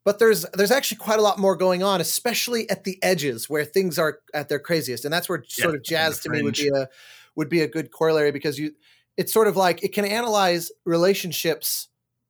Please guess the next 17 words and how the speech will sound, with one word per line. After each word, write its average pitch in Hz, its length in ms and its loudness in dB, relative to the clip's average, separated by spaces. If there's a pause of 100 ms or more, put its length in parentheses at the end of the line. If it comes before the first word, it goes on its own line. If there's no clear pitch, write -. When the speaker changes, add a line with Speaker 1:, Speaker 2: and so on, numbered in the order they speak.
(680)
Speaker 1:
anywhere, 165 680 4 (600)
uh, 160 80 -6 (360)
of 175 300 4
any 170 280 2
sort, - 640 0 (300)
uh, 143 280 2
you 156 140 0
know, 147 100 2
Speaker 2:
Yes. 151 120 2
Speaker 1:
where 147 120 4
you 151 240 -2
realize 156 440 2
you 151 60 -8
can 165 120 -6
find 208 420 0
your 170 240 0 (140)
place - 720 -2